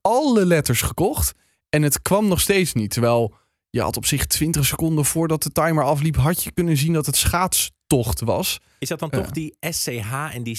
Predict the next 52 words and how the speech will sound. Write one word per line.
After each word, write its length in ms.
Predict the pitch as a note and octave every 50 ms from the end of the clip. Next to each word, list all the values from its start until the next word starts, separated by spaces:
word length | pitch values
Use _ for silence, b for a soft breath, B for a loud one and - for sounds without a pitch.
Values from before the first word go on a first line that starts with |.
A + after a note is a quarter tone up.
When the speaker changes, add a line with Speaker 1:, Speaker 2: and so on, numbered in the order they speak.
| - -
Speaker 2:
C 200 | - C#3+ C3+ C3+
H 200 | A#2+ A#2 A#2+ A#2 A#2
van 260 | - - G#2 G2+ -
tocht 360 | - D#3 D3 C#3 - - G#2
die 140 | G#2 A#2 A2+
het 120 | G#2 F#2
moeilijk 260 | - A2+ C#3 F3 F#3+ -
maken, 260 | E3+ E3 F3+ - E3+
denk 180 | E3 E3 F3
je? 160 | - A3 B3+ -
Speaker 1:
Ja, 100 | - - -
ik 200 | - D#3+ C#3+ B2+
denk 220 | A#2+ C#3 G#3 B3 -
het. 280 | - A#2 - - - _
En, 320 | - - D3+ D#3+ D#3+ B2+ -
en 320 | _ - - C3 D3+ D#3+
inderdaad, 420 | C3+ C#3 D3+ C3+ A#2+ A#2+ A#2 - -
ja, 220 | - C#3 C3 - -
ik, 180 | - C3+ - - - -
nou 160 | - C3 B2+
ja, 140 | A#2 A#2 G#2+ - _ _ _ _ _
ja, 240 | - - C#3+ C#3+ B2
ik 140 | - - -
vind 160 | - C#3+ C#3 C3+
het 40 | C3 C3
heel 260 | C3+ D#3 F#3 A3+ A#3
lastig 260 | G#3 G3 E3+ - - -
in 100 | D3 C3
te 60 | B2
schatten, 300 | - - - A2 G#2+ A#2+
omdat 160 | - C3+ D3
ze 120 | - - D3+
zagen 340 | B2+ B2+ E3 G#3 D4+ - -
het 100 | F#3 -
gewoon 160 | - D3+ B2
echt 160 | A2+ A2+ - -
niet. 200 | A2 G#2+ - -
En 100 | - C3+
je 80 | C3+
zag 200 | B2+ C#3+ F#3 F#3+
inderdaad 360 | F3+ F3 D#3+ C#3+ D3 C#3+ C#3 -
die 100 | C3+ B2
paniek 460 | - - C#3+ C#3+ D#3+ G#3 C4 - -
in 140 | D3 C3+ C3
de 80 | B2+
ogen 400 | - D#3 F#3+ F#3+ E3+ C3+ A2+ A2+
van, 420 | - - C3 B2+ A#2+ A2+ A2 G2 - - C2+ D2 - - _
eh, 160 | - D3 A#2 A2 G2+ B2+
we 160 | B2+ B2+ B2+ B2+
zien 300 | A2 C3 F#3+ D4+ D#4+ G#3
het 120 | F3 -
niet. 400 | A#2+ A#2+ A2+ - - - - b